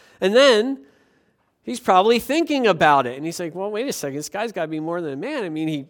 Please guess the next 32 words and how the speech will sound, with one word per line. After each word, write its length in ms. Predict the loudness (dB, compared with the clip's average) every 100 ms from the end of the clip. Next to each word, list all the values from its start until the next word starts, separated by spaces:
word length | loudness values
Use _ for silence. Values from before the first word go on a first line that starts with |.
| -18 _ _ _ _
he 100 | -12
cured 440 | -10 -2 4 4 4
me." 220 | -12 -12 _ _ _ _ _ _ _ _ _ _ _ _ -12
And 100 | 0
now 220 | 2 4
the, 200 | 2 -2
the 140 | -4
Pharisees 580 | -2 0 2 0 -2 -4
are 60 | -2
asking 320 | 0 -2 -2
me 80 | -2
a 40 |
bunch 200 | -2 -4
of 80 | -6
questions 500 | -2 -2 0 -2 -2
about 360 | -2 2 2 2
him. 120 | 0
They 120 | -2
seemed 300 | 0 0 2
a 40 |
little 260 | 4 4 2
concerned 460 | 0 -6 -4 -4 -2
about 160 | -2
him. 60 | -2
So 140 | 0
what 160 | 0 0
does 160 | -2
he 100 | -6
say 280 | -2 2 4
to 60 | 4
the 100 | 0
Pharisees? 680 | -2 -2 -2 -4 -10 -12